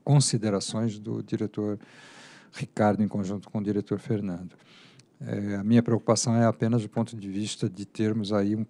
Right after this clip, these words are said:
abrirmos precedentes que poderiam depois contaminar outros processos, né, que,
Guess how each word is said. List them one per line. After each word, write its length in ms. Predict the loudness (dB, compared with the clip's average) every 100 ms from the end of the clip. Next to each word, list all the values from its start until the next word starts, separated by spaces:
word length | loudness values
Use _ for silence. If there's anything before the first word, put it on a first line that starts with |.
| -2
abrirmos 600 | -2 6 8 8 4 -2
precedentes 760 | -2 2 2 4 4 2 0
que 100 | -8
poderiam 500 | -6 -4 -2 -2 -4
depois 440 | -4 -6 -4 -4 -2
contaminar 680 | -4 0 2 2 2 4
outros 280 | 6 4 2
processos, 840 | 0 0 2 4 4 4 -2 -8 -2
né, 240 | 0 0
que, 640 | -2 -2 0 2 0 0